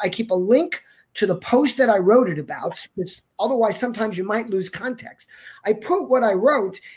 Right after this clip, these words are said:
and then very often that comment itself s-, becomes a blog post or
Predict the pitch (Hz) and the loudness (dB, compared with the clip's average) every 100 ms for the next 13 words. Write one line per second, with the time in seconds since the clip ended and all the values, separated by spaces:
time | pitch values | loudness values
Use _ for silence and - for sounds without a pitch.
0 | - 233 247 269 254 233 302 381 370 208 | -10 -4 2 2 2 4 4 6 4 2
1 | 220 208 180 247 330 - - 302 320 294 | -2 -4 -2 0 0 -4 -6 -4 -2 -2
2 | 220 214 - 330 302 - - - _ 240 | -4 -6 -8 -8 -8 -10 -14 -20 _ -10
3 | - 285 262 262 359 370 214 - - 285 | -4 -2 -2 0 -2 0 -2 -2 -2 4
4 | 302 339 320 | 8 6 2